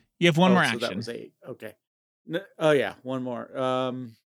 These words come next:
Speaker 2: so I guess I will reload.
Speaker 1: Snake is up.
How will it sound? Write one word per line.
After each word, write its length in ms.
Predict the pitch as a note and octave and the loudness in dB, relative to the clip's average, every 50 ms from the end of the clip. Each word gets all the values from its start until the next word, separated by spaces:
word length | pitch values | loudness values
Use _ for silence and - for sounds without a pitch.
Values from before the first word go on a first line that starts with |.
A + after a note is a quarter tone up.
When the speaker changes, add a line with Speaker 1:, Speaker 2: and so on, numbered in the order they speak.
| _ _ _ | _ _ _
Speaker 2:
so 240 | - - - C3 A#2+ | -16 -12 -10 -6 -4
I 120 | B2 B2+ B2 | -4 -4 -4
guess 400 | - - D3 E3 F3+ E3 - - | -2 0 2 2 2 0 -2 -6
I 200 | B2 C#3+ C#3+ C#3+ | -4 -2 0 0
will 260 | C#3 C3+ C3+ C3+ B2 | 0 0 -2 -2 -2
reload. 460 | B2+ C#3 C#3+ C#3+ E3 F3 D#3 - - _ _ _ _ _ _ _ | -2 -2 0 2 2 2 0 0 -6 _ _ _ _ _ _ _
Speaker 1:
Snake 420 | - - - E3 F#3+ G#3+ G#3 - F3 | -14 -4 2 6 6 6 8 8 6
is 140 | D3+ B2 | 4 4
up. 180 | - A#2 - - | 4 2 0 0